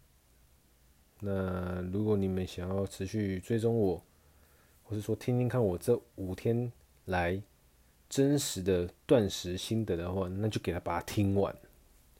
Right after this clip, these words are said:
那今天对我来说最有趣的事情是，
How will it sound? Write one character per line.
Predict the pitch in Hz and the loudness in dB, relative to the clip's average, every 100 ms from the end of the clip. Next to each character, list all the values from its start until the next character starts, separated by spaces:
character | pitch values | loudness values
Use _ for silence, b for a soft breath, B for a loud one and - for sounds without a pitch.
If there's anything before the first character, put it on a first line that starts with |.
| _ _ _ _ _ _ _ _ _ _ _ _ _ _ _ _ _ _ - | _ _ _ _ _ _ _ _ _ _ _ _ _ _ _ _ _ _ -6
那 | 135 | -2
今 | 156 | 2
天 | 143 156 151 151 - _ _ b b b b | 6 6 6 0 -6 _ _ b b b b
对 | - 160 | 6 8
我 | 107 | 8
来 | 101 | 6
说 | 131 | 2
最 | 127 143 | 2 2
有 | 104 87 | 4 2
趣 | - - 151 | -2 0 4
的 | 113 98 | 6 4
事 | - 117 | 2 -2
情 | 95 95 | -2 -4
是， | - 107 95 92 90 87 | 0 0 2 0 -2 -6